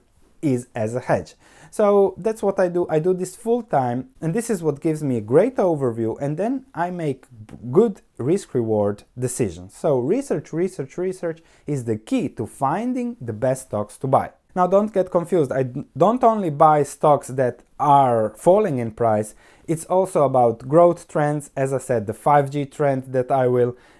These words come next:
investigate soon, then it is electrical vehicles, h-, electrical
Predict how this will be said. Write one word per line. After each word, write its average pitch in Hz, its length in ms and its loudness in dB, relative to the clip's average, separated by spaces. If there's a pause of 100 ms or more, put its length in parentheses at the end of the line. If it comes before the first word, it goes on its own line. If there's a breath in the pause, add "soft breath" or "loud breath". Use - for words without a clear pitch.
(160 soft breath)
investigate 127 760 0 (220)
soon, 131 460 0 (260 loud breath)
then 131 400 0
it 143 160 -6
is 123 200 2
electrical 165 520 2
vehicles, 147 720 0
h-, 143 80 -10 (760)
electrical 151 840 0